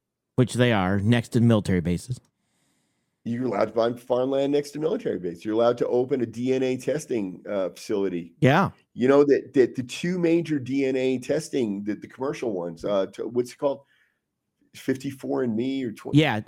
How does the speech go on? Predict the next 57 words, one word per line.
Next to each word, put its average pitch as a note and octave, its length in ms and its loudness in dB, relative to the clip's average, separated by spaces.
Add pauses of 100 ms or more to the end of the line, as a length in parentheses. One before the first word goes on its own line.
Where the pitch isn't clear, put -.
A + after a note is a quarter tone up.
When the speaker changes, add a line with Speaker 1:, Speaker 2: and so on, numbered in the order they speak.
Speaker 1:
uh, C3 120 6
Speaker 2:
it's A#2+ 160 -2
like C#3 140 6
a C3+ 60 6
number. C#3 340 6
Speaker 1:
One E3 160 8
two F3+ 160 6
three E3 160 6
D D3+ 200 4
N C#3 80 2
A C#3+ 120 2
Me D#3+ 240 2 (220)
is A#2+ 160 4
one, G#2 340 6 (680)
right? A2 280 4
Speaker 2:
Yeah, C#3 160 8
Speaker 1:
And B2+ 100 10
then B2 140 4
Speaker 2:
there's B2+ 120 -2
something E3 300 6
Speaker 1:
fifty-four. C#3+ 380 6
Speaker 2:
and C3+ 80 4
me. A#2 240 -2 (380)
Speaker 1:
Yeah, C#3+ 220 -2
fifty-four D#3 500 -2
and C#3 60 2
Me C3+ 200 4
or A#2+ 80 4
something A2 260 2
was G#2+ 140 2
another G#2 260 4
one. F2+ 120 2
Yep. A2 200 4 (160)
Speaker 2:
Yeah. B2+ 880 6
Oh, F#3 280 12
oh, F3 220 10
and D#3+ 220 6
there's C#3+ 140 2
one F3+ 160 2
that D#3 100 4
I C3+ 80 6
think E3 240 -4
maybe C#3+ 220 0
even C3+ 80 0
has, C3 260 -2
like, A2 180 -4
the A#2 60 -4
word A2 300 -2
D A2+ 220 0
N A2 80 2
A A2 140 2
or G2+ 100 0
heritage G#2+ 420 0
in G2+ 60 -2
the G#2 80 -2
name. - 120 -2
Anyway, C3 380 6